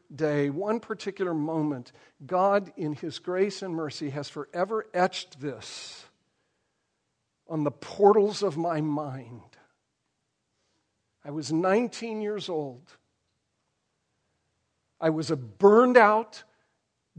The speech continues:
deeply depressed, deeply frustrated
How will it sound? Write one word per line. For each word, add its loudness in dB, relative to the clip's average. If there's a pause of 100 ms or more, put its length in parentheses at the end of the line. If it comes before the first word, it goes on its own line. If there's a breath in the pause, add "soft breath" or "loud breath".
(160)
deeply 4
depressed, -2 (540)
deeply 2
frustrated 0